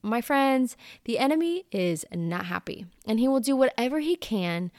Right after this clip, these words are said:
to sneak into our homes and our hearts to try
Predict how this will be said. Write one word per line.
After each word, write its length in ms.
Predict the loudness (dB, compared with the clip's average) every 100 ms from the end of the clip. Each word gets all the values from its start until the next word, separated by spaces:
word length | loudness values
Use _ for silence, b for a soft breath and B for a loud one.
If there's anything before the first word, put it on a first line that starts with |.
| B B
to 100 | -6
sneak 520 | -6 0 2 2 0
into 500 | -2 -2 -2 -2 0
our 140 | 0 0
homes 420 | -2 -2 -2 -2
and 80 | -2
our 200 | -2 -4
hearts 500 | -4 -6 -6 -12 -14 B B -8
to 160 | -6
try 720 | -4 -6 -4 -2 0 0 -2